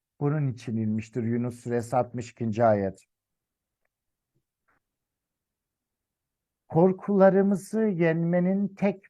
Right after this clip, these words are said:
bir çaresi var. İkrar ile, iman ile, itikat ile, ilim ile, irfan ile, hikmet ile yol alabilmek.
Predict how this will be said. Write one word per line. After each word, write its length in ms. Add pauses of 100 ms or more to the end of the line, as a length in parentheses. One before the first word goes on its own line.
bir 260
çaresi 640
var. 260 (400)
İkrar 500
ile, 300 (400)
iman 460
ile, 320 (340)
itikat 540
ile, 320 (300)
ilim 320
ile, 340 (300)
irfan 440
ile, 420 (300)
hikmet 640 (100)
ile 220
yol 320
alabilmek. 1040